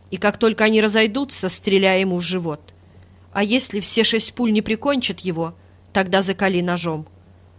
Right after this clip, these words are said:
Я буду поблизости и приду к тебе на помощь, если понадобится. Вперед!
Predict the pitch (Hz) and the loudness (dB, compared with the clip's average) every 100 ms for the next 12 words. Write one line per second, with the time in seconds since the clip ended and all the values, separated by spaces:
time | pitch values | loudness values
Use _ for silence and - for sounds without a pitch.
0 | _ 196 190 190 208 208 208 202 240 190 | _ -2 0 2 0 2 2 2 0 0
1 | 175 - 165 - - - - - - 220 | -6 -6 -8 -10 -20 -20 -12 -6 0 0
2 | 208 240 - 226 226 240 247 196 156 151 | 2 0 -2 0 2 0 2 0 0 -4
3 | - - - - 175 175 - 175 180 175 | -6 -10 -16 -14 -4 -2 -2 0 0 0
4 | 156 147 151 - 147 170 - - - - | -2 -4 -4 -2 -2 -6 -18 -20 -20 2
5 | 240 240 202 - | 6 6 6 2